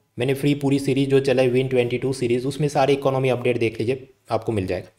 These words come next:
अभी नेगेटिव न्यूज़ में इसलिए है कि ये स्कीम में जितने लोन दिए थे, तो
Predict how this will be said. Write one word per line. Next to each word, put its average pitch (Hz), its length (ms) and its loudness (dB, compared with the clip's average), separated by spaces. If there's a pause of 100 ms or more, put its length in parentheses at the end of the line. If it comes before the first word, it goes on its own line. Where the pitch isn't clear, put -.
(640)
अभी 180 180 2
नेगेटिव 185 380 6
न्यूज़ 190 180 8
में 190 80 8
इसलिए 190 240 4
है 160 80 6
कि 180 120 0
ये 185 500 8
स्कीम 165 240 0
में 156 240 6
जितने 156 260 2
लोन 180 200 6
दिए 143 200 6
थे, 151 160 2
तो 190 420 2